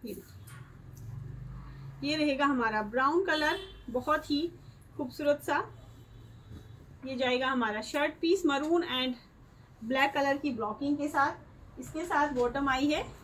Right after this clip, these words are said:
contrast में, Maroon color की bottom है and ये रहेगा हमारा प्यारा सा दुपट्टा same tone में with real mirror work। ये देखिए,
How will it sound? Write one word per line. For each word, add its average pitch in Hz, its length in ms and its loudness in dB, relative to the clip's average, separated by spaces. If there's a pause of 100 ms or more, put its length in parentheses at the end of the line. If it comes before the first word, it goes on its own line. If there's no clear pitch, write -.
(240)
contrast 254 680 0
में, 349 180 0 (400)
Maroon 320 300 8
color 302 260 4
की 302 160 -2
bottom 240 400 2
है 311 200 2 (260)
and 233 320 -2
ये 302 160 2
रहेगा 247 320 4
हमारा 202 360 0
प्यारा 233 460 0
सा 254 200 -2 (960)
दुपट्टा 262 520 0 (200)
same 330 340 6
tone 320 240 2
में 339 140 4
with 302 260 2 (280)
real 320 380 4
mirror 226 260 2
work। 180 300 -10
ये 196 60 0
देखिए, - 260 -10